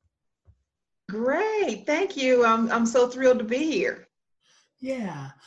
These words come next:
Speaker 2: So tell the listeners a little bit about who you are.
Speaker 1: I am a Southern girl. I am from Duplin County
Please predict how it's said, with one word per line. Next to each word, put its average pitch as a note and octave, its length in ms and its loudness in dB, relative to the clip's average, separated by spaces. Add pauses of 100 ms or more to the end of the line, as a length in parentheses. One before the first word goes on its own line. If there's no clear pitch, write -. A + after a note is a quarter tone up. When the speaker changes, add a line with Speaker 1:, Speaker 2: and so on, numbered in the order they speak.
(180)
Speaker 2:
So A#3+ 360 -4
tell B3+ 540 -6
the G#3+ 80 -4
listeners E3+ 540 -4
a D3+ 40 -10
little E3 240 -6
bit E3 140 -4
about D3 460 -6 (300)
who F#3 260 -2
you D3+ 360 -2
are. - 280 -10 (3500)
Speaker 1:
I G#3+ 440 2
am A3 220 0
a A3 60 0
Southern G#3+ 420 -2
girl. E3 580 -4 (360)
I F#3+ 220 -2
am G3 300 -4
from F#3+ 800 -4 (140)
Duplin A3+ 340 -4
County B3 600 -2